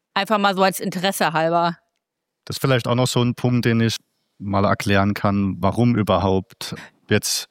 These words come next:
Speaker 2: so diesen Service bei uns zu buchen. Gerade kleine und mittelständische Unternehmen können auch einfach nicht diesen vierundzwanzig sieben Service bieten, ne, mit Nachtschicht und Co. Ist einfach gar nicht möglich und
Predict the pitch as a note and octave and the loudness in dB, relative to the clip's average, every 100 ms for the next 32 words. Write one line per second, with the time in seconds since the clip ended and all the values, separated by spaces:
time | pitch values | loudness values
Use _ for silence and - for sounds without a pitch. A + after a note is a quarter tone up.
0 | _ - A2+ - A2 G#2+ G#2 A2+ G#2+ G#2+ | _ -4 -2 0 0 0 0 0 2 0
1 | - G#2 G#2 G2 - G#2 A2+ A2+ A#2+ A#2+ | 0 -2 0 -4 -4 -2 0 0 2 -2
2 | - - - - _ _ _ _ - B2 | -4 -20 -20 -20 _ _ _ _ 0 0
3 | B2+ - C3 C3+ C3 C3+ B2+ A2+ - B2 | 0 2 2 4 2 2 0 -4 -2 0
4 | A#2+ B2 A#2 A2+ A#2 A#2+ A#2+ G#2 _ - | 0 0 2 2 2 2 0 -4 _ -4
5 | - C3 G#2+ G#2 G2+ G#2 G#2 G#2+ G#2 - | 0 2 0 -2 -2 -2 -2 -2 -2 -2
6 | G#2+ A2 - A2 G#2 - G2+ - G2 - | -2 -2 0 2 2 0 0 0 -4 0
7 | G#2+ G2+ - G2+ F#2+ - A#2 A#2+ - F#2+ | 0 0 0 0 0 -2 0 0 0 -4
8 | G2 G#2+ G2+ - _ - G#2 G2+ - - | -2 0 0 -2 _ -4 -2 -2 -6 -2
9 | G#2+ - G#2+ G#2 - A#2 A#2+ - - - | -2 -2 -4 -4 0 2 2 -2 -20 -20
10 | - _ _ - G#2 G2+ - - G#2 G#2 | -20 _ _ -6 -4 -2 -2 0 2 0
11 | - A#2 A#2+ - G2+ - G#2 G2+ | 0 0 0 -2 -2 -2 -2 -2